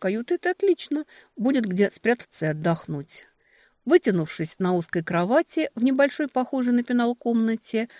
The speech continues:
я предусмотрительно пристегнулась ремнями,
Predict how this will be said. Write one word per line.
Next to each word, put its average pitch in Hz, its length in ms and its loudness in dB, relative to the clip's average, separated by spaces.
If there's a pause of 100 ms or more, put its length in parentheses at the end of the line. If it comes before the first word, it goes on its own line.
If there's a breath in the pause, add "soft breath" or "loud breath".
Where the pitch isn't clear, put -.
(180 soft breath)
я 311 240 4
предусмотрительно 262 800 0
пристегнулась 240 640 0
ремнями, 175 640 0